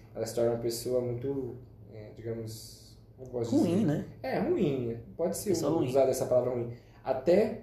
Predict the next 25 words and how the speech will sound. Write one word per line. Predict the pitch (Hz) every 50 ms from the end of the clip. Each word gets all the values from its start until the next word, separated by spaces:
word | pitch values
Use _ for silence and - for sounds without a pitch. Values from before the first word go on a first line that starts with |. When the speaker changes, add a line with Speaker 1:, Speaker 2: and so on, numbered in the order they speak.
| - - -
Speaker 1:
uma | - 139 139
coisa | 143 143 143 -
que | 147
me | 143 143
chamou | - - 143 143 143
a |
atenção, | 143 143 147 143 - - 139 131 117 104 - - - - - - - -
quando, | - 139 147 147 147 131 120 107
voltando, | 123 123 117 - 143 151 170 156 127
né, | 127 127 123
naquela | 120 117 117 - 120 117
cena | 117 117 123 120 117
do | 113 113
parque, | - - 139 139 - - -
que | 127
ela | 120 120
é | 117
atacada, | 117 117 113 - - - 151 156 147 123 - - - - - - - - - - - -
antes | 135 160 190 - - -
de | 143
ela | 131 127 127
ser | - - 127
atacada, | 123 127 120 117 120 135 135 151
ela | 151 156 151 147 147 139
chega | - - - 151 143 139